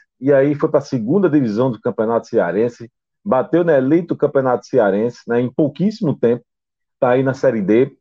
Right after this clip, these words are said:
é, embora que este ano, é, tenha sido rebaixado pra, de, pra segunda divisão do Campeonato Cearense.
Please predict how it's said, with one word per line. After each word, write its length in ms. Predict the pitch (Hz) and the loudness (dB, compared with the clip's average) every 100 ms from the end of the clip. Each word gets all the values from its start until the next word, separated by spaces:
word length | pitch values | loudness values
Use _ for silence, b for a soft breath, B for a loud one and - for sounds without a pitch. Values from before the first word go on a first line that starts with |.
| _ _ _ _ | _ _ _ _
é, 240 | 98 117 - | -2 -2 0
embora 640 | 185 202 135 156 175 180 | 0 2 2 4 4 2
que 380 | - 147 165 175 - | -2 0 0 0 -2
este 380 | 175 170 165 131 | -2 0 0 2
ano, 440 | 135 147 104 - _ _ _ _ | 2 2 -2 -6 _ _ _ _
é, 460 | - 113 117 113 110 | 0 2 4 4 2
tenha 240 | 110 156 | 2 0
sido 280 | 143 151 143 | 0 -2 0
rebaixado 800 | 139 143 147 131 135 127 127 135 - | 0 0 -2 -2 -2 -2 -2 -6 -2
pra, 340 | 131 127 - | 0 0 -2
de, 200 | 117 131 - | -6 -10 -6
pra 320 | - 117 117 123 | -2 0 0 -4
segunda 400 | - 107 120 117 | -4 -4 -2 -2
divisão 480 | 131 139 90 107 | -2 -2 0 0
do 60 | 107 | 0
Campeonato 480 | 143 - 110 104 - | -2 0 0 -2 -2
Cearense. 600 | 127 143 110 82 - | 0 0 0 -4 -12